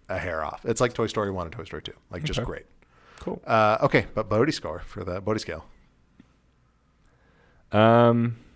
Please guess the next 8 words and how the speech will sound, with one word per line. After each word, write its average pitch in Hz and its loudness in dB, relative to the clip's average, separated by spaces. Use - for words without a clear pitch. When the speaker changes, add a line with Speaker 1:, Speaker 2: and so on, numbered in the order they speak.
Speaker 2:
so 104 6
thinking 156 4
of 143 2
Toy 107 4
Story 95 2
movies, 87 -2
I 107 0
guess 104 2